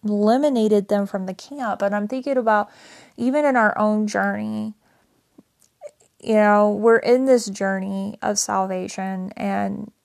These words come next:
and having the Lord develop us. So,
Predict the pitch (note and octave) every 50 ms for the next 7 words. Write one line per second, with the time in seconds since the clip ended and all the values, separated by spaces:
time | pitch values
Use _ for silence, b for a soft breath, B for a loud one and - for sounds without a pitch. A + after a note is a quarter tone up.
0 | _ _ _ - G#3+ G3+ G3+ G3+ F#3+ - - _ _ _ _ _ _ _ _ _
1 | _ _ _ _ _ _ _ _ _ _ _ _ _ _ _ _ _ _ _ _
2 | _ _ - G#3+ - - - A#3 A#3 B3 B3+ B3 A#3 A3+ G#3+ G3+ G#3 G#3 G#3 G#3
3 | G#3 G3 G3+ G3+ F#3+ F#3+ F#3+ F#3+ G3 G3 G3 - - E2 - - - - - A3
4 | G#3 G#3